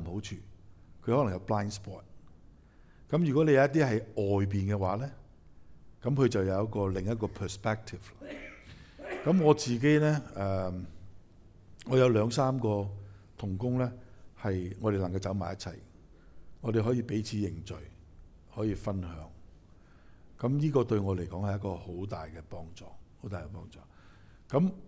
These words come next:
我自己學嘅呢，就唔係太多啦。咁有啲我會同佢傾，所以我發覺好多時呢，反而我透過睇書，睇書嚟學。咁但係呢，我覺得，誒，無論之前係點樣啦，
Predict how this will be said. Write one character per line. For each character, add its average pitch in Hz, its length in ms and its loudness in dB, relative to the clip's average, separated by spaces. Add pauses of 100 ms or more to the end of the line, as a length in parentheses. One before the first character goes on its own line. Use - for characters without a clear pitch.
(180)
我 135 140 6
自 135 100 0
己 143 60 6
學 151 60 6 (160)
嘅 113 220 -2
呢， 120 180 0
就 104 140 -4
唔 - 1120 -16 (120)
係 92 160 -2
太 98 340 -6
多 104 240 -6
啦。 107 160 -10 (100)
咁 - 120 -10
有 117 120 2
啲 123 160 -2
我 104 160 0
會 98 140 -2
同 92 200 -10
佢 85 60 -10
傾， 98 220 -8 (580)
所 147 140 4
以 147 40 4
我 135 80 4
發 113 160 4
覺 113 80 2
好 107 100 2
多 127 180 2
時 - 160 -6
呢， 101 160 -6
反 110 160 -2
而 92 200 -4
我 92 140 -4
透 101 180 -4
過 95 160 -8
睇 - 180 -10
書， 95 420 -8 (1200)
睇 107 120 0
書 123 280 0
嚟 101 100 0
學。 82 260 -8 (420)
咁 131 180 -4
但 117 200 4
係 - 40 2
呢， 131 280 2
我 117 80 0
覺 113 120 0
得， 131 160 0
誒， 90 560 -4 (920)
無 110 80 4
論 113 220 2
之 165 140 0
前 98 240 0
係 92 40 -4
點 101 160 0
樣 107 180 0
啦， 107 160 -2